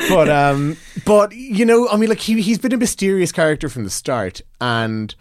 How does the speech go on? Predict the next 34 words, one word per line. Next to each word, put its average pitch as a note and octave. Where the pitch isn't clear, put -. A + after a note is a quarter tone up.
I, D#3
like, F3
I F3+
do G3+
wonder F3+
if C3
frustration G#3
isn't C#3+
the C3
word, G2
it's, -
and C3+
especially D#3+
because C3+
it B2
would A2+
be G#2+
quite A2
insensitive, G2+
given G2+
that, F#2
you G#2
know, F#2
this F2
is G2
clearly F#2
an F#2+
album F2+
of F2
a F2+
guy E2+
who's, F2+
you A#2
know, D#2+